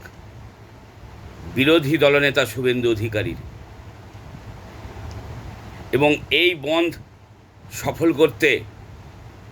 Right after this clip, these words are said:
রাজ্যের মাননীয় বিরোধী দলনেতা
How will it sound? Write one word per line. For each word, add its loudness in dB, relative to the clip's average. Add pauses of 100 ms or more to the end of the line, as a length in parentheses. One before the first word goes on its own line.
(560)
রাজ্যের 4 (260)
মাননীয় 4
বিরোধী 2
দলনেতা 4